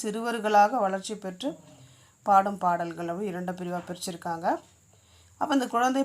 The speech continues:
பாடல்கள்ல குழந்தைக்காக மற்றவர் பாடுதல், அதுல பார்க்கும் பொழுது, தவழும்போது மற்றவர் பாடக்கூடிய பாட்டு, உண்ணல், சாய்ந்தாடல், கைவீசல், கைத்தட்டல்,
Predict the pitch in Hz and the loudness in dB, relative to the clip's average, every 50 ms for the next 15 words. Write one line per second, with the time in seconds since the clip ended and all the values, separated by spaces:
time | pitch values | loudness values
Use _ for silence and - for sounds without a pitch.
0 | 269 226 220 214 214 214 214 214 196 196 196 202 226 311 381 381 - - - 226 | 6 8 10 10 10 8 6 2 0 -2 0 2 2 2 0 -2 -4 -2 0 2
1 | 240 262 262 269 269 262 - 226 220 233 240 254 226 196 190 190 190 - - 285 | 2 2 2 0 0 4 6 6 6 6 4 0 -2 0 0 0 0 2 2 4
2 | 277 269 269 269 - 208 190 180 180 180 170 180 180 175 170 156 151 - _ - | 4 4 2 0 2 2 4 4 2 0 -2 -4 -4 -4 -6 -8 -12 -16 _ -12
3 | 185 185 196 196 185 185 180 180 180 - 180 170 170 165 170 170 190 254 339 349 | -10 -8 -6 -2 0 2 2 2 0 -2 -8 -6 -6 -6 -4 -4 -4 -4 -6 -6
4 | - _ _ _ - _ _ _ _ _ _ _ - 208 196 196 208 220 220 214 | -10 _ _ _ -20 _ _ _ _ _ _ _ 6 6 6 6 6 2 0 0
5 | 190 190 190 196 247 254 220 190 180 - 196 190 185 185 - 180 180 180 180 180 | -2 -2 -2 -2 -2 -2 -2 -2 -2 0 -2 -2 -2 0 2 2 2 2 0 -4
6 | - 185 180 175 180 - 180 175 180 180 - - 220 - - - 170 185 196 208 | -6 -6 -6 -6 -4 0 0 0 0 0 -2 -6 -6 -6 -6 -8 -8 -8 -6 -6
7 | 208 208 202 208 233 262 262 - - - 196 180 185 190 190 196 190 185 185 185 | -4 -2 -2 -2 -2 -2 -4 -4 -2 0 0 2 2 0 0 -2 -2 0 2 2
8 | 185 180 190 214 254 254 - - 202 185 190 202 190 185 196 190 180 180 - - | 2 0 0 -4 -4 -6 -6 -4 -4 -4 -4 -6 -6 -8 -8 -8 -8 -6 -4 -2
9 | 208 247 285 311 285 - - 190 185 202 202 - - 185 185 - - 214 240 330 | -2 -2 -2 -4 -8 -8 -8 -6 -6 -6 -6 -6 -6 -8 -8 -8 -8 -8 -6 -6